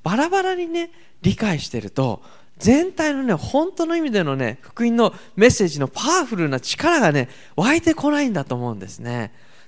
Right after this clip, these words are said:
で、それがね、やっと自分の中でこう、今までバラバラになってもつながってきたような気がして。そしたらね、わかるんですよ、いろんなことが。でね、聖書読んでても、あ、なんだ、こういうことをね、言ってたんだっていうのがね、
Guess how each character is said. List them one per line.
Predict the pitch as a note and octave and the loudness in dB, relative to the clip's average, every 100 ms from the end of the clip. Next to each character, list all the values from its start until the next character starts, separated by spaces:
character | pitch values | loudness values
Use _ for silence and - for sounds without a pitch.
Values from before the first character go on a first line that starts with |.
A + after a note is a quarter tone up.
| - | -6
で、 | |
そ | F3+ | 0
れ | D4 F#4 | 2 4
が | F#4+ | 2
ね、 | D4+ | 2
や | A3+ | 2
っ | C4 | 2
と | E4 | -2
自 | B3 B3 | 0 0
分 | D4 | 0
の | D4 | 0
中 | D4 D4+ F#3 | 0 0 0
で | E3 | 0
こ | E3+ F3 C#3 | 4 2 2
う、 | - - - - - - - | -6 -20 -20 -20 -20 -20 -6
今 | G#3 C#4 | 0 2
ま | C#4+ | 4
で | |
バ | F3+ G3 | 4 2
ラ | A#3 | 2
バ | C4 | 0
ラ | |
に | B3+ | -2
な | B3+ | -4
っ | |
て | - | -4
も | D#3+ C#3 | -6 -6
つ | - A#3+ | -4 -2
な | D4 E4+ | -2 -4
が | F4 | -6
っ | E4 | -4
て | - | -2
き | D4+ | -2
た | - | 0
よ | F3+ | -2
う | |
な | C3+ | -2
気 | B2+ | -6
が | A#2 | -8
し | A#2+ | -8
て。 | A2 - - - - - - - - | -12 -14 -20 -20 -20 -20 -20 -20 -12
そ | - | -6
し | G3 | -4
た | G3+ | -2
ら | D#3+ | -2
ね、 | B2+ C#3 A2+ - - - - | -4 -6 -8 -12 -20 -20 -18
わ | - C#3+ | -10 -10
か | - B3+ | -6 -6
る | F4 | -6
ん | D#4+ | -4
で | G#3 | -4
す | - | -2
よ、 | D#3 | -2
い | |
ろ | D3 | 0
ん | C#3+ | 0
な | C#3 | -2
こ | B2 | -6
と | A#2+ | -8
が。 | G#2+ F#2+ - - - | -8 -8 -12 -20 -14
で | C#3 | -10
ね、 | D3 | -8
聖 | - D4+ F4+ | -2 0 2
書 | A3+ | 2
読 | F#3+ | 2
ん | F3+ | 2
で | D3+ | 2
て | C#3 | 0
も、 | B2 | -2
あ、 | E3 G#3 - - - | -4 -4 -8 -20 -14
な | D3+ G3+ G#4+ | -10 -8 -8
ん | |
だ、 | G#4+ E4 | -8 -8
こ | - A#3+ | -4 -2
う | |
い | |
う | C4 A#4 C5+ | 0 -2 -4
こ | C5+ A#4+ | -6 -4
と | C4+ | -2
を | G3 | -4
ね、 | D#3+ E3 C#3 - - - | -4 -4 -8 -16 -20 -12
言 | E3+ | -6
っ | F#3+ | -6
て | - A3+ | -4 -4
た | G#3+ G3+ | -4 -6
ん | F3 | -6
だ | E3 D3 C3 | -6 -8 -12
っ | |
て | - C#3+ | -8 -6
い | |
う | |
の | C#3 | -4
が | A#2 | -6
ね、 | A2+ A2+ | -8 -10